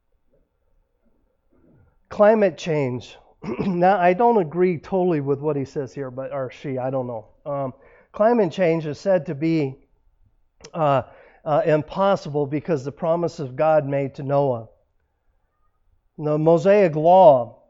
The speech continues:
from the Old Testament, uh, directs, uh, American government. Creationism should be taught in schools. Helping Syria resist chemical weapon attacks, uh,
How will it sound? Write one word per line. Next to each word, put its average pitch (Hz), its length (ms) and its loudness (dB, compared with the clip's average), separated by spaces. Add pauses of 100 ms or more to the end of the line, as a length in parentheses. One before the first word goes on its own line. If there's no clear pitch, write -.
(140)
from 165 160 -2
the 160 80 2
Old 180 240 2
Testament, 165 640 0 (320)
uh, 151 160 -2
directs, 151 640 -2 (240)
uh, 151 200 0
American 160 560 0
government. 143 680 -2 (840)
Creationism 160 1000 0 (920)
should 175 280 -4
be 156 160 -2
taught 165 440 2
in 139 140 -4
schools. 160 680 -4 (760)
Helping 196 460 0
Syria 180 760 2
resist 143 540 -4
chemical 185 480 0
weapon 165 400 0
attacks, 139 560 -4 (440)
uh, 147 240 -2